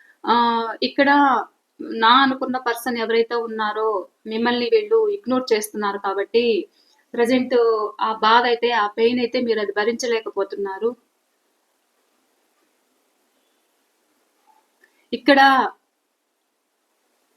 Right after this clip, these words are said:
మీ పర్సన్ ఏంటి అంటే, మీ పర్సన్‌కి మీకెందుకు టైమ్ ఇవ్వలేకపోతున్నారు అంటే, కొంతమంది టాక్సిక్ రిలేషన్స్ అయితే పెట్టుకొని, ఆ, వాళ్ళు,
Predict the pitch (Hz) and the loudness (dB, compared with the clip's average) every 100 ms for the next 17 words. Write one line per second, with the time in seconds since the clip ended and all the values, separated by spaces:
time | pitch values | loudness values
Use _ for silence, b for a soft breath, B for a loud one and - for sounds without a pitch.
0 | _ _ _ _ _ _ 226 240 247 240 | _ _ _ _ _ _ -4 -2 0 -2
1 | 226 285 269 - - _ - 226 247 269 | 0 -2 -2 -4 -10 _ 2 2 2 -2
2 | 247 220 233 269 226 226 226 220 277 262 | -2 -2 -2 -2 -2 -2 0 -2 -2 -2
3 | 262 254 233 233 226 226 254 269 233 226 | -2 -2 -2 -2 2 2 2 -4 -2 -2
4 | 247 220 220 208 - 208 208 214 214 208 | -2 -2 -2 -4 -6 -6 -4 -4 -4 -6
5 | 220 220 233 285 - _ _ _ 233 226 | -6 -6 -4 -4 -8 _ _ _ -4 -2
6 | 226 247 262 240 233 - 262 233 220 208 | 0 0 0 0 0 -2 -4 -2 0 0
7 | 220 220 220 208 214 208 - 220 226 285 | -2 -4 -6 -6 -4 -6 -4 -6 -2 0
8 | 302 294 220 214 214 208 214 214 214 | -2 -4 -4 -2 -2 -2 -4 -4 -2